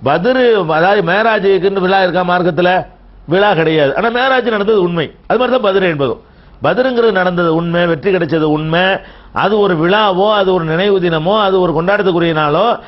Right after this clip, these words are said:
அதுல உள்ள பத்ரு சஹாபாக்கள் மௌலிது ஓதுற நாளோ, பத்ரு சஹாபாக்கள் பேரை வாசிக்கிற நாளோ, அன்னைக்குன்னு சிறப்பு வணக்கம் செய்யற நாளோ கிடையாது. அது மற்ற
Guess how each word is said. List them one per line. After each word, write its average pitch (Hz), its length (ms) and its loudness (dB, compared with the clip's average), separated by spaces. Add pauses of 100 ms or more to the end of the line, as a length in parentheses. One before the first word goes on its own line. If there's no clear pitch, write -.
(140)
அதுல 208 360 2
உள்ள 208 180 0
பத்ரு 196 240 0
சஹாபாக்கள் 175 600 -2
மௌலிது 180 280 0
ஓதுற 160 280 2
நாளோ, 147 320 0
பத்ரு 196 260 0
சஹாபாக்கள் 165 540 0
பேரை 170 240 2
வாசிக்கிற 147 380 -2
நாளோ, 143 320 0 (440)
அன்னைக்குன்னு 220 360 -2
சிறப்பு 185 340 -2
வணக்கம் 180 320 -2
செய்யற 170 200 2
நாளோ 160 260 0
கிடையாது. 160 520 0 (340)
அது 185 240 -2
மற்ற 180 480 0